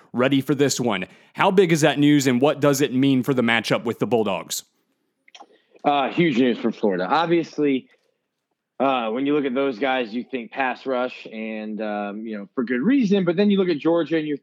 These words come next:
Speaker 2: thinking, okay, well, you know, everything kind of runs through DeAndre Swift. He's an exceptional running back.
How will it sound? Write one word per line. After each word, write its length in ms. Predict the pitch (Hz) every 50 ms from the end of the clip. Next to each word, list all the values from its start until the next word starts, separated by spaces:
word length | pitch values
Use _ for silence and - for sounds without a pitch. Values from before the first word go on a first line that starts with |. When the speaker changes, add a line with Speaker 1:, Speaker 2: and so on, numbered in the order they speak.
| _
Speaker 2:
thinking, 460 | - 160 147 127 139 147 139 135 135 _ - 143
okay, 260 | 131 - 135 123 120 113
well, 280 | 113 113 110 113 110 _ _
you 160 | 127 127 117 107
know, 60 | 104 _ _ _ -
everything 380 | 147 160 165 151 170 160 135
kind 260 | - - 151 147 139
of 160 | 135 131 117 123
runs 300 | 123 120 123 123 107 -
through 280 | _ - 123 120 110
DeAndre 480 | 92 113 113 107 104 104 98 110 107 95
Swift. 360 | - - - 110 90 78 _ _
He's 280 | - 135 127 117 107
an 120 | 113 110 104
exceptional 880 | 95 - - - - - 139 104 - - - 127 120 110 104 104 - - _ _ _ _ _ _ -
running 400 | 113 127 147 147 143 123 113 95
back. 320 | 107 101 90 87 90